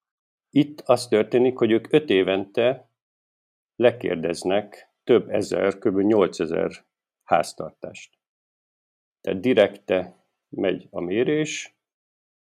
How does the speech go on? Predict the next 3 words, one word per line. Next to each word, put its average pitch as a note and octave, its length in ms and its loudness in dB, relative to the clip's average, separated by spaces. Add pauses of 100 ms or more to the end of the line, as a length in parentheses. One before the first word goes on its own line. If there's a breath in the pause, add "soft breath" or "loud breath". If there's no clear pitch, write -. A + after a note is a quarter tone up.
(180)
kérdező F#2 500 0
biztosok F2+ 560 -6
kirajzanak, G2 920 0